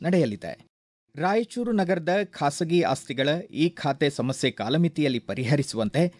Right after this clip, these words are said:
ಕಂದಾಯ ಖಾತೆ ಸಚಿವ ಕೃಷ್ಣ ಬೈರೇಗೌಡ ಕಂದಾಯ ಇಲಾಖೆ ಅಧಿಕಾರಿಗಳಿಗೆ ಕಟ್ಟುನಿಟ್ಟಿನ ಸೂಚನೆ ನೀಡಿದ್ದಾರೆ. ಬೆಂಗಳೂರು ವಿಕಾಸಸೌಧದಲ್ಲಿ ವಿಜ್ಞಾನ ಹಾಗೂ ತಂತ್ರಜ್ಞಾನ ಖಾತೆ ಸಚಿವ ಎನ್ ಎಸ್ ಬೋಸರಾಜು ಅವರು ಸಚಿವರೊಂದಿಗೆ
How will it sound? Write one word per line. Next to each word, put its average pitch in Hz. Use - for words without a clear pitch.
ಕಂದಾಯ 202
ಖಾತೆ 165
ಸಚಿವ 139
ಕೃಷ್ಣ 139
ಬೈರೇಗೌಡ 117
ಕಂದಾಯ 190
ಇಲಾಖೆ 143
ಅಧಿಕಾರಿಗಳಿಗೆ 120
ಕಟ್ಟುನಿಟ್ಟಿನ 147
ಸೂಚನೆ 117
ನೀಡಿದ್ದಾರೆ. 151
ಬೆಂಗಳೂರು 165
ವಿಕಾಸಸೌಧದಲ್ಲಿ 123
ವಿಜ್ಞಾನ 185
ಹಾಗೂ 160
ತಂತ್ರಜ್ಞಾನ 151
ಖಾತೆ 135
ಸಚಿವ 110
ಎನ್ 120
ಎಸ್ -
ಬೋಸರಾಜು 131
ಅವರು 110
ಸಚಿವರೊಂದಿಗೆ 175